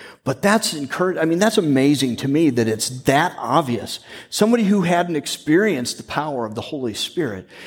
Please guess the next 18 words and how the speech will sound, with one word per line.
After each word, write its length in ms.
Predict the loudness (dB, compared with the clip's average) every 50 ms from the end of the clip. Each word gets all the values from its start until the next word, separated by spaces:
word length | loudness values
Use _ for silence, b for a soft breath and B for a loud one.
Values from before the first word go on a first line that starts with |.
| B B B
and 180 | -2 0 2 2
then 100 | 2 2
experienced 840 | 0 -2 -2 -6 -4 0 0 2 2 4 2 2 0 -2 -2 -2 -2
it 120 | -2 -4 B B B B
and 160 | B 2 4 4
was 140 | 6 6
able 200 | 4 4 4 2 2
to 80 | 0
compare 580 | 0 0 -2 -2 0 2 2 4 4 4 2 0
it 200 | -2 -4 -8 -8
to 200 | -4 -2 -2 0
those 260 | 0 0 -2 -2 -6 -6
demonic, 760 | -6 -4 -2 0 2 2 2 2 0 -2 -6 -12 -16 -20 _ b b b b b b b b
uh, 320 | -6 -4 -4 -4 -4 -6
spirit, 440 | -6 -8 -6 -2 -2 -2 -2 -2 -6 -16 _ _ _ _ _ _ _ _ -18 -16
spirits 440 | -8 0 2 2 2 2 0 -4 -6
and 260 | -2 0 2 2 2
see 720 | 2 0 -2 -2 0 2 4 4 4 4 2 0 -2 -6